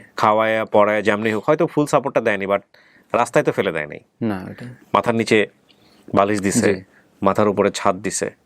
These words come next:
Speaker 1: যেটাই হোক না কেন, এনারা আপনাদেরকে উপকারই করছে, তাই না?
Speaker 2: জি।
Speaker 1: কজন মানুষ, আহ, রাস্তা থেকে তুলে নিয়ে যায়? আমি নিজেই তো তুলতাম না, তাই না?
Speaker 2: জি।
Speaker 1: So, এনারা যে কাজটা করছে, ওনারা হয়তো ফুল স্যাটিসফাইড করতে পারবেন না, কিন্তু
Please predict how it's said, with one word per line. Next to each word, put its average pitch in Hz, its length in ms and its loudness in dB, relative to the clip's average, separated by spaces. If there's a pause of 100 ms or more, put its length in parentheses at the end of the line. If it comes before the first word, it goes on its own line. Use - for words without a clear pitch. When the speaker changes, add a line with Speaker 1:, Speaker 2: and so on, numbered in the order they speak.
(180)
Speaker 1:
যেটাই 127 220 2
হোক 131 160 -2
না 127 80 4
কেন, 160 280 0
এনারা 120 320 2
আপনাদেরকে 110 420 -2
উপকারই 104 420 0
করছে, - 340 -12
তাই 127 140 0
না? 175 280 0 (180)
Speaker 2:
জি। 104 220 -8
Speaker 1:
কজন 196 260 4
মানুষ, 175 260 0
আহ, - 180 0 (220)
রাস্তা 104 240 -4
থেকে 98 160 -6
তুলে 90 200 -8
নিয়ে 82 140 -8
যায়? 87 100 -2
আমি 135 180 0
নিজেই 165 220 0
তো 175 80 -2
তুলতাম 90 300 -6
না, - 140 -14 (960)
তাই 131 140 0
না? 214 200 2
Speaker 2:
জি। 101 60 -10 (340)
Speaker 1:
So, 120 100 4
এনারা 165 220 2
যে 170 120 0
কাজটা 156 360 -2
করছে, 156 380 0
ওনারা 131 220 -2
হয়তো 160 220 -6
ফুল 151 220 -4
স্যাটিসফাইড 139 640 0
করতে 147 280 0
পারবেন 107 260 0
না, 92 100 -6
কিন্তু 139 320 -6